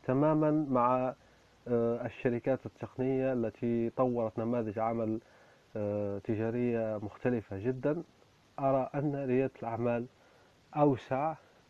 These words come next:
وأرحب وأكثر دقة، ولأن الرائد لا يعني فقط، آه،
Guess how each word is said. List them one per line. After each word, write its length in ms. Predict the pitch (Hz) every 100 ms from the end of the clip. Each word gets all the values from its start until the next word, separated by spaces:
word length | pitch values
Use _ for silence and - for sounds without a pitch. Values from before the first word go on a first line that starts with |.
| -
وأرحب 1000 | 127 127 123 123 - 156 143 - 147 143 143 - _
وأكثر 540 | 123 143 143 - 127 120
دقة، 480 | 110 - - 147 175 - - - _
ولأن 380 | 117 147 170 160
الرائد 520 | 143 170 180 170 139
لا 200 | 147 180
يعني 600 | 185 156 156 151 147 131
فقط، 300 | - - 139 - _
آه، 440 | 127 120 120 117